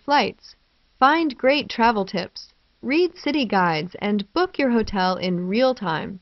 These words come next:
For great travel deals and stress-free travel for business or pleasure, visit wentrip dot com.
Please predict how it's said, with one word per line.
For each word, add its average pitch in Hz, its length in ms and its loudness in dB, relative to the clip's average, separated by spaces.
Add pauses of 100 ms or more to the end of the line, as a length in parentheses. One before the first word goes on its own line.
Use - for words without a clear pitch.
(840)
For 202 160 -2
great 247 380 2
travel 277 340 2
deals 185 540 -2
and 185 180 -2
stress-free 269 880 -2
travel 269 380 2
for 226 160 -2
business 262 500 -2
or 294 140 0
pleasure, 233 560 -2 (360)
visit 233 440 -2
wentrip 240 500 0
dot 262 300 2
com. 233 400 0